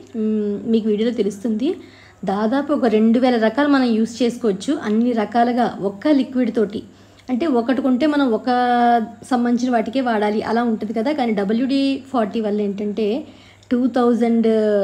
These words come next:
రకాలుగా మనకి యూజ్ చేసుకోవచ్చు దీన్ని. నేను చూసారా just ఒకసారి, ఆ, బ్రష్ తోటే మొత్తం దాన్ని కూడా బర్నర్స్‌ని కూడా క్లీన్ చేసేస్తున్నాను. ఇప్పుడు గ్యాస్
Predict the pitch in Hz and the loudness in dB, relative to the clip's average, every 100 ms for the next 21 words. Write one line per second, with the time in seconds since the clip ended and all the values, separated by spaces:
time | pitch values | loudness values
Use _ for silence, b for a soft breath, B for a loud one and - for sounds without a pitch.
0 | - - 196 196 254 254 262 247 220 202 | -2 -8 -6 -2 2 4 4 0 0 -2
1 | 247 220 370 - - - 208 220 - 214 | -2 -2 -4 -8 -20 -6 -2 -2 -2 -2
2 | 214 214 196 202 196 202 285 427 B B | -2 -4 -4 -2 -4 -2 -2 -4 B B
3 | B _ 233 233 220 269 269 220 - 247 | B _ -2 -2 -2 0 0 -2 -2 -6
4 | - 233 220 226 - - - 214 190 190 | -4 0 0 -2 -6 -12 -6 -4 -2 -2
5 | 208 - 254 233 370 415 240 226 214 202 | -2 -2 -4 0 0 0 0 -2 -2 0
6 | 196 202 226 220 196 190 185 196 214 226 | -2 0 0 0 -2 -2 -2 -2 -2 -2
7 | 208 214 220 202 208 214 202 208 220 202 | -4 -4 -4 -4 -2 -2 -4 -6 -6 -4
8 | 254 403 B B B - 233 220 214 208 | -4 -4 B B B -8 -4 0 0 0
9 | 226 | 0